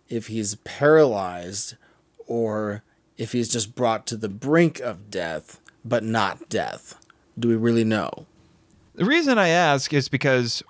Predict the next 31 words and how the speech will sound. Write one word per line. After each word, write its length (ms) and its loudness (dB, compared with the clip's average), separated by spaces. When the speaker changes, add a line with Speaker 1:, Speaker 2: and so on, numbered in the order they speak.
Speaker 2:
I 160 4
read 580 2
about 320 2
this 200 0
movie 560 2
in 340 2
the 120 2
official 760 2
Godzilla 460 2
Compendium 600 2
by 160 2
J 220 2
D 160 4
Lees 500 0
a 60 4
year 400 0
before 360 2
I 80 2
ever 260 0
saw 380 0
it. 120 -10
And 200 2
s-, 220 0
at 160 -2
several 400 0
points 320 -2
in 80 -4
that 200 0
book, 380 0
it 140 2
says 640 2